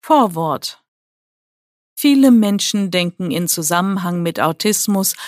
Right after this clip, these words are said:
wohl sofort an Raymond Rain Man Babbitt aus dem gleichnamigen Film mit Dustin Hoffmann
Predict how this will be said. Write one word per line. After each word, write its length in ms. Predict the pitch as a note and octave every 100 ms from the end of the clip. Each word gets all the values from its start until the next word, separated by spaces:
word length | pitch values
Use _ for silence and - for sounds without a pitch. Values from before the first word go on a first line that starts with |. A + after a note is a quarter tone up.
| - -
wohl 200 | G3+ G#3
sofort 600 | G3+ - C4 C4+ C#4 -
an 240 | A#3+ A#3
Raymond 680 | F#3 F3+ F#3+ G3 F#3+ F#3 -
Rain 440 | - F#3 A3+ A#3+ F#3+
Man 500 | E3 E3+ G#3 G3+ E3+
Babbitt 560 | G3 G3 E3 E3+ -
aus 220 | E3+ E3+
dem 220 | - F3+ E3
gleichnamigen 760 | F#3+ B3+ - A#3 A3 G3 F#3
Film 340 | F3 F3+ F3 F3+
mit 220 | F3 -
Dustin 460 | E3 E3 - D#3 D#3
Hoffmann 480 | E3+ - F3 E3+